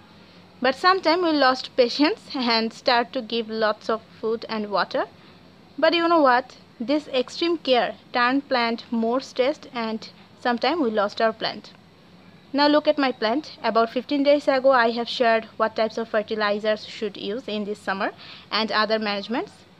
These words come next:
And this is the result. But honestly speaking, this happened not only for the summer fertilizer, but also for the weather.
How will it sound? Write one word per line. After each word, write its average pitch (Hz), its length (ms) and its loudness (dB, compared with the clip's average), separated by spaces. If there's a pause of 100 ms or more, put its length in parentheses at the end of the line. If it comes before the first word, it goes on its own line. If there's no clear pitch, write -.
(360)
And 254 260 2 (120)
this 247 200 -4
is 240 120 -6
the 247 120 2
result. 190 480 -6 (1120)
But 220 360 -2
honestly 302 560 0
speaking, 262 480 -4 (160)
this 269 220 -4
happened 277 340 2
not 226 180 2
only 220 240 -2
for 208 220 0
the 202 140 -6
summer 190 260 -6
fertilizer, 185 720 -4 (380)
but 226 280 4
also 226 280 2
for 208 220 0
the 233 220 0
weather. 175 420 0